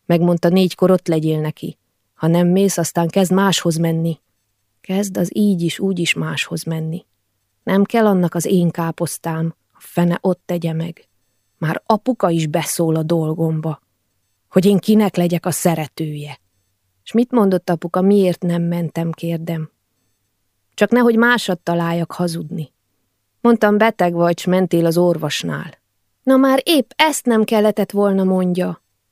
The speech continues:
hogy orvosnál. Ha orvosnál megyek, akkor már nagy beteg vagyok. Majd mondom, csak a diszpenzárba mentem, kenyőcsöt kellett kapjak a lábamra. Te aztán tudsz hazudni.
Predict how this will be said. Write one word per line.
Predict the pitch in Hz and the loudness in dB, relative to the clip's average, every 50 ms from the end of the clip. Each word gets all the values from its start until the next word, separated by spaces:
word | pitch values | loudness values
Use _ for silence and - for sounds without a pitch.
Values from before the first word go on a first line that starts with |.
| _ _ | _ _
hogy | _ - 196 233 | _ 2 4 6
orvosnál. | 254 254 233 214 190 180 180 165 - - 180 170 170 170 165 165 170 - _ _ _ _ _ _ _ _ _ _ _ _ _ _ | 6 6 4 4 2 0 -2 -2 -4 -4 -4 -4 -4 -4 -6 -10 -12 -16 _ _ _ _ _ _ _ _ _ _ _ _ _ _
Ha | _ - 190 | _ 2 2
orvosnál | 208 214 220 208 202 202 180 - - 185 185 185 185 | 4 4 2 2 2 0 0 -2 -2 -2 0 2 2
megyek, | 202 202 190 202 190 - | 2 2 2 2 0 -2
akkor | 190 - - - 190 185 | -4 -4 -2 0 0 2
már | 185 185 185 | 2 2 2
nagy | 190 196 202 196 180 | 4 4 4 2 2
beteg | 170 185 165 - 175 170 165 | 0 -2 -2 -2 -4 -4 -2
vagyok. | 170 175 170 175 175 165 - - _ _ _ _ _ _ _ _ _ _ _ _ _ | -2 -2 -2 -2 -4 -6 -8 -14 _ _ _ _ _ _ _ _ _ _ _ _ _
Majd | - 185 185 175 | 0 2 4 4
mondom, | 196 208 208 190 190 180 | 4 4 4 4 2 0
csak | 170 175 - | 0 -2 -2
a | 180 | 0
diszpenzárba | 175 202 196 - - - 185 180 175 180 175 175 170 170 175 | 0 0 -2 0 -2 0 0 2 2 2 0 0 0 0 -2
mentem, | 170 170 170 170 165 - 165 165 - - _ _ _ _ _ _ _ _ _ | 0 0 -2 -2 -4 -4 -4 -4 -6 -6 _ _ _ _ _ _ _ _ _
kenyőcsöt | - 190 196 190 185 175 160 - - 165 - | 0 2 4 4 2 2 0 -2 -4 -4 -2
kellett | - 175 165 170 160 - | -2 0 0 0 -2 -2
kapjak | - 180 165 - 170 160 - | -4 -4 -4 -2 -4 -4 -4
a | 160 | -4
lábamra. | 160 160 156 151 147 156 170 165 165 156 - - - _ _ _ _ _ _ _ _ _ _ _ | -2 -2 -4 -4 -6 -8 -8 -8 -8 -8 -10 -14 -16 _ _ _ _ _ _ _ _ _ _ _
Te | - 175 170 | -2 0 0
aztán | 160 147 - - 160 151 143 | 0 -2 -4 -6 -8 -8 -4
tudsz | - 180 180 - - | -2 -2 -4 -2 -4
hazudni. | - - 165 156 165 160 147 165 165 147 - | -4 -4 -4 -4 -4 -6 -6 -6 -8 -10 -10